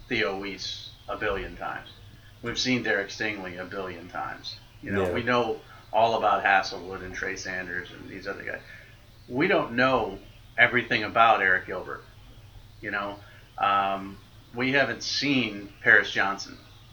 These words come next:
Speaker 1: uh,
Speaker 2: Right.
Speaker 1: a billion times. So as we become more comfortable with the twenty twenty class, that's where I think it's gonna be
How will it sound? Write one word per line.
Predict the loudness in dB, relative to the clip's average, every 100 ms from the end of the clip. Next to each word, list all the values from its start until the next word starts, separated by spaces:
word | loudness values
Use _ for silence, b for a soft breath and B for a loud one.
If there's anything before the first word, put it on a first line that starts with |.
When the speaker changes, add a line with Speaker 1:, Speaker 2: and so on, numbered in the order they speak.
| -20 -20 -8
Speaker 1:
uh, | 2
Speaker 2:
Right. | 4 4 0
Speaker 1:
a |
billion | -6 -6 -6 -6
times. | -2 -2 -4 -12 -20 -16
So | -2 2 2 0 B B 4
as | 6 6
we | 0
become | 0 0 0
more | 0 -2
comfortable | 2 2 2 0 -4 -4
with | -6
the | -10
twenty | -8 -8
twenty | -6 -6 -6
class, | -2 -2 0
that's | 4 4 4
where | 2 4
I | 2
think | -2 -4
it's | -6 -8
gonna | -6 -6
be | -8 -8